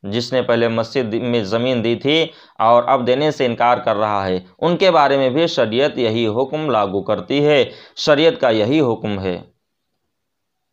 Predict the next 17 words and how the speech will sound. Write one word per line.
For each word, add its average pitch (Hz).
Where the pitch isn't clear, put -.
जो 147
भी 165
शख्स 135
उसका 131
साथ 110
देगा 117
उसका 156
भी 135
बायकॉट 113
किया 107
जाए, 110
समाजी 107
बायकॉट 104
किया 104
जाए, 123
उससे 147
भी 123